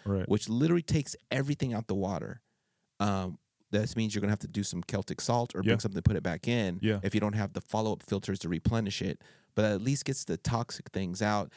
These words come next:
Speaker 2: If you can't get that, your local water store. They have the most expensive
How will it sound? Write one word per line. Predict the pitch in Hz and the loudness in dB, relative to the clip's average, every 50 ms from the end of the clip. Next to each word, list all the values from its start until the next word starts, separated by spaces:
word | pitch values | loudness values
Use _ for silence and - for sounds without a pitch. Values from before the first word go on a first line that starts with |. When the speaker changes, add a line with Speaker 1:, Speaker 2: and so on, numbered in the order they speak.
| - - _ | -20 -16 _
Speaker 2:
If | - - - | -8 -4 -4
you | 113 | 0
can't | - - 123 123 123 | 2 2 2 2 2
get | 123 117 110 - | 0 -2 -2 0
that, | - 120 120 127 - - - _ - | 2 2 2 0 -2 -6 -12 _ -4
your | 101 98 | -2 0
local | 92 98 101 98 - 107 98 | 2 2 0 0 0 0 0
water | 95 92 90 82 - 87 | 2 0 0 -2 -2 -6
store. | - - - - 98 - 107 - _ _ _ _ _ _ _ _ _ _ | -6 -6 -4 -4 -6 -6 -10 -16 _ _ _ _ _ _ _ _ _ _
They | - 107 110 | 2 4 4
have | 117 117 110 104 - | 4 4 2 2 2
the | 104 | 0
most | 104 107 104 104 107 - - - _ _ _ _ _ | 0 2 2 0 0 -2 -6 -12 _ _ _ _ _
expensive | - 101 - - - - - - 127 123 127 135 - - 139 135 127 131 127 | -2 -2 0 -2 -6 -2 0 2 4 4 2 2 0 0 2 2 2 2 0